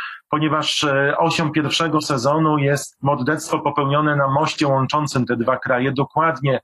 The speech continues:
w połowie, i musi współpracować z partnerem, czyli z Martinem, którego gra wspomniany Kim Bodnia. On zresztą, jak i wszyscy jego koledzy, nie są w stanie rozszyfrować, e, zachowania Sagi. A serial poza tym wątkiem jest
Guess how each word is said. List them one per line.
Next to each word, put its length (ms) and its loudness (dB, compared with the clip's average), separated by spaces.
w 340 2
połowie, 600 2
i 280 4
musi 320 2
współpracować 680 0
z 60 -14
partnerem, 720 0
czyli 160 0
z 80 -2
Martinem, 480 0
którego 320 -2
gra 180 2
wspomniany 480 0
Kim 220 -2
Bodnia. 500 0
On 180 2
zresztą, 220 0
jak 140 0
i 20 -6
wszyscy 240 -2
jego 180 2
koledzy, 440 2
nie 120 2
są 160 -2
w 40 -6
stanie 220 0
rozszyfrować, 920 0
e, 240 2
zachowania 540 2
Sagi. 440 -4
A 240 0
serial 460 2
poza 240 0
tym 380 0
wątkiem 560 0
jest 300 -2